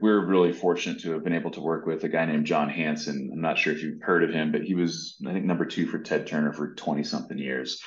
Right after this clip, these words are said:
Uh, helped him set up all of his Nebraska stuff. He's a Montana native. Um, obviously a wealth of knowledge. Uh, getting to run operations like that. But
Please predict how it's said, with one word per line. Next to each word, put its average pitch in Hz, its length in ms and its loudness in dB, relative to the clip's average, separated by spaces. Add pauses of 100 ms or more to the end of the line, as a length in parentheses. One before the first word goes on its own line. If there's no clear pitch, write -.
(400)
Uh, 76 220 4
helped 78 200 0
him 78 140 0
set 76 180 4
up 76 200 0
all 76 120 2
of 67 60 0
his 71 120 -10
Nebraska 92 480 4
stuff. 82 280 0
He's 76 120 -4
a 76 40 -4
Montana 73 420 -4
native. 65 320 0 (520)
Um, 78 560 4 (180)
obviously 87 360 2
a 78 60 6
wealth 78 340 2
of 73 120 -8
knowledge. 71 640 -2 (480)
Uh, - 120 -8 (120)
getting 92 220 2
to 90 120 -2
run 82 280 4
operations 73 600 0
like 71 180 -2
that. 71 260 -4
But - 160 2